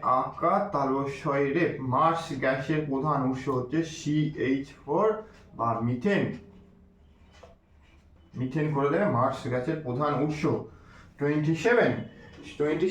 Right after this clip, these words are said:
সেভেন, মরু ও আধা মরু অঞ্চলে বিশ্বের কত শতাংশ লোক বসবাস করে? তোমরা লিখে দেবে কত শতাংশ? আট শতাংশ লোক মরু এবং অর্ধ মরু অঞ্চলে জীবনযাপন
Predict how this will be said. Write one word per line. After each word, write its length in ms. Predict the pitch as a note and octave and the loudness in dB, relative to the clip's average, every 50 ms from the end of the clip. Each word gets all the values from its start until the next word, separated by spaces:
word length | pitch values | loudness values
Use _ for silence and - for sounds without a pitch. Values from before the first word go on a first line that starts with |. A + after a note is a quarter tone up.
| - | 4
সেভেন, 240 | A3 G#3+ G3+ D#3+ B2 A2+ A#2 A#2+ B2+ C#3 D#3+ | 4 6 6 6 2 0 0 0 0 2 4
মরু 360 | F3 F#3 F#3+ F#3+ G#3 B3 C4 C4+ - - - E3 | 6 6 6 6 6 6 4 4 4 4 4 6
ও 20 | F3+ G3+ - - - B2+ C3 | 6 6 6 4 4 4 4
আধা 240 | C3+ - E3+ G3+ G#3 G#3 F3+ D#3 | 4 4 4 4 4 4 4 2
মরু 200 | D#3+ E3+ F3 F#3+ F#3 D#3 C#3+ | 4 4 4 6 6 6 4
অঞ্চলে 380 | C#3+ D3 D3+ D#3 F3 D3+ C#3+ B2+ A2+ G#2+ G#2+ C3 | 4 2 0 0 0 2 4 4 2 2 0 -2
বিশ্বের 540 | E3 F3 E3 - - - - G#3 G3+ G3+ G#3+ G#3 - - G#3 | -2 -2 -4 -4 -8 0 4 4 6 6 4 2 0 0 2
কত 300 | G#3+ - E3 - - - G3 G3 G#3 G3+ G3+ G3+ | 2 2 0 -2 0 2 4 6 6 4 2 2
শতাংশ 560 | F#3+ D#3+ - - F3 F3 F3+ F3+ F#3 F#3 - - G3 G3 F#3+ F#3 E3+ D3+ D3+ | 2 2 2 4 4 4 4 4 2 -2 2 2 4 6 8 8 6 6 6
লোক 200 | D#3+ F3 F#3 F3+ F3+ D3 B2+ C3+ | 8 8 8 8 6 4 2 2
বসবাস 500 | D3 D3 - - F3 E3+ D#3+ D#3 D3+ D#3 - - | 2 2 2 2 4 6 6 4 4 2 -4 -2
করে? 180 | C3+ A#2+ A2 G#2 G2+ - - - - - - | -2 0 0 0 -2 -4 -10 -20 -16 -6 -4
তোমরা 260 | C#3+ D#3 D#3 D#3 C3 C#3+ C3+ | -2 0 2 2 4 2 2
লিখে 200 | C#3 C#3 D3+ D3 D3+ | 0 0 0 0 2
দেবে 140 | D3+ D3 C#3+ C#3+ C#3 | 2 2 2 2 0
কত 120 | C#3+ C#3+ F3 F3+ F#3 | -2 -2 -2 -4 -4
শতাংশ? 380 | F3 E3 F3+ F3+ F3+ F3 - - G3+ G3+ G3+ - - - - - - - - B2 B2+ B2+ | -2 -2 0 0 -2 -2 -4 -2 -4 -4 -4 -4 -10 -16 -20 -20 -18 -8 0 2 2 4
আট 120 | B2 - - - - | 4 2 0 -2 -2
শতাংশ 440 | D3+ C#3 C#3 C#3+ C#3+ C#3+ C#3+ - - C#3+ C3 B2+ B2+ | -2 -2 0 0 -2 -2 -2 0 0 2 4 4 6
লোক 200 | D3+ F#3 A3 A3+ - - C#3 C3 C3 C3 | 6 6 6 4 2 0 0 0 2 2
মরু 300 | C3 C3+ C3+ C3+ E3+ G#3 G#3+ F3+ D#3 | 4 2 4 4 4 4 4 4 4
এবং 140 | D3+ D#3+ D#3+ D#3+ C3+ B2 | 4 2 2 4 4 4
অর্ধ 180 | B2 B2 A#2 - E3 D3 C3 | 4 2 0 -2 -2 0 2
মরু 180 | B2+ C#3+ D3 D#3 C#3+ B2 A#2 | 2 2 4 4 4 4 4
অঞ্চলে 420 | B2 B2+ B2 - C#3+ D3+ F3 A3 A#3 A#3 - - - - - - A#2 A#2+ | 2 0 0 2 2 4 4 4 2 0 -2 -8 -14 -18 -16 -16 -8 -4
জীবনযাপন 600 | C3+ C#3+ C3 D3 D3+ D3+ D3 D3 D3+ D#3 D#3+ D3+ | -2 0 0 2 2 2 4 2 2 2 2 0